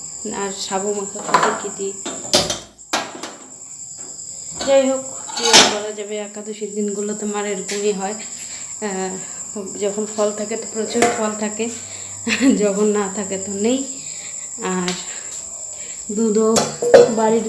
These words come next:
দুধ না থাকলে এই সমস্যা।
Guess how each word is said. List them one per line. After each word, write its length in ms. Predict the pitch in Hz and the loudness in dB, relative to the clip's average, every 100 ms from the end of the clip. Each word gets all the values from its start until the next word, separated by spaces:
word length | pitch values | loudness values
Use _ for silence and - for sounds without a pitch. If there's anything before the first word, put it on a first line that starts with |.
| - - - - 202 240 220 208 170 | -4 -8 -10 -10 -2 0 0 -2 0
দুধ 160 | 240 233 | 2 4
না 200 | 240 226 | 4 4
থাকলে 380 | 226 214 240 | 2 2 4
এই 160 | 240 226 | 6 4
সমস্যা। 600 | - 220 220 - - | 2 2 2 0 -2